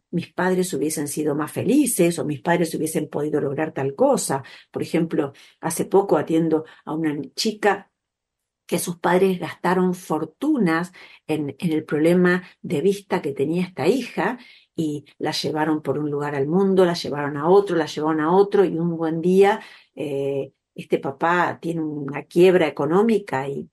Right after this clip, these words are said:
pierde todo. Y la hija se queda con la culpa de que por mi culpa, mi papá lo perdió todo, por mi enfermedad. Fíjense qué,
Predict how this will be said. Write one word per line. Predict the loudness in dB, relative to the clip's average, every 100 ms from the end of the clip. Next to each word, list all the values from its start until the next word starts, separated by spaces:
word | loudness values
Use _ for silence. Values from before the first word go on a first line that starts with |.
| 2
pierde | 4 4 0
todo. | 4 4 4 2 -4 _ _ _ -8
Y |
la | -2
hija | -2 -2 -6
se | -6
queda | 0 0 0
con | -2 -6
la | -8 0
culpa | 4 4 2 -2
de | -2 -8
que | -6 -8 -10 _ _ _ _
por | -6 -4
mi | -6 -8 -6
culpa, | 4 6 6 4 0 0 -4 _ _
mi | -4 -4
papá | -4 -6 -2 0
lo | 0 -2
perdió | -6 -4 -6 -6
todo, | -4 -4 -6 -12 _
por | -6
mi | -4
enfermedad. | -8 -8 -8 -6 -4 -6 -8 -12 _ -20 -12
Fíjense | -4 -2 0 2 0 0 _ _ 0
qué, | 2 2 -2